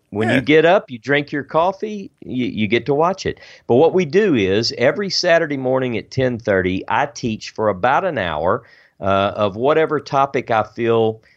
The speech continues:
Speaker 1: uh, inspired to teach on. And, and after the, uh, the teaching, we take a break here at my local assembly. We eat a lovely lunch with my friends, and then we go back live. Now, this is on Facebook, on the United Israel Facebook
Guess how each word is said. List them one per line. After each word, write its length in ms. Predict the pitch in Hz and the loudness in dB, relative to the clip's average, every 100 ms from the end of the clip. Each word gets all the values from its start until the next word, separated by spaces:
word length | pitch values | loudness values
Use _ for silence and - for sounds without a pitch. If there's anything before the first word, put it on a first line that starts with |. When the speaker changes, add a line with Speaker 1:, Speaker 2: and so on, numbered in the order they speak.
| _ - | _ -2
Speaker 1:
uh, 180 | 104 - | -2 0
inspired 840 | 123 123 - 113 110 104 135 147 | -2 -2 -2 0 0 2 0 0
to 80 | 156 | -6
teach 380 | - 180 226 - | -8 -10 -8 -10
on. 300 | 87 73 71 - | -8 -10 -14 -8
And, 380 | 104 104 101 - | -4 -4 -6 -8
and 340 | 110 101 104 | -6 -6 -4
after 380 | 117 165 - 160 | -2 -2 -2 -4
the, 460 | 123 120 120 120 120 - _ | 0 2 2 0 -4 -12 _
uh, 140 | - 104 | 0 0
the 140 | 107 | 0
teaching, 460 | - 147 147 165 139 | 2 0 0 -2 0
we 120 | 110 | -2
take 300 | - 117 110 | 2 0 0
a 40 | |
break 340 | 82 107 123 127 | 0 2 2 0
here 260 | 123 117 | -4 0
at 120 | 113 98 | 0 0
my 140 | 90 | -4
local 460 | 90 110 120 117 104 | 0 0 0 -6 -8
assembly. 600 | - 131 139 151 156 156 _ _ - | -6 -8 -6 -6 -6 -8 _ _ -8
We 160 | 104 107 | -4 -2
eat 420 | 101 113 117 - | -2 0 -2 0
a 180 | 98 98 | -2 0
lovely 600 | 104 117 127 120 120 113 | 2 2 2 0 -4 -2
lunch 480 | 101 110 151 - 104 | -2 -2 -2 -8 -8
with 180 | 104 | -6
my 160 | - 92 | -2 -2
friends, 580 | - 113 135 180 180 - | -2 0 2 0 -2 -4
and 320 | 113 110 110 | -2 0 2
then 400 | 113 110 113 113 | 2 2 -2 -8
we 180 | 98 117 | 0 0
go 220 | 98 117 | 2 2
back 320 | 110 123 123 117 | 2 2 0 -2
live. 340 | 127 139 92 | -2 -2 -2
Now, 100 | 92 | -4
this 220 | 135 - | -4 -4
is 180 | 139 107 | -6 -4
on 300 | 110 107 104 - _ - | -2 -2 -4 -10 _ -8
Facebook, 680 | - 151 - - 160 160 - | 0 0 0 -2 0 0 0
on 160 | 113 | 0
the 100 | 110 | 0
United 440 | 104 107 120 131 117 | 0 0 0 0 0
Israel 400 | 117 117 117 107 | -2 -2 -2 -2
Facebook 600 | - 123 127 - 127 | 0 -2 -2 -2 -2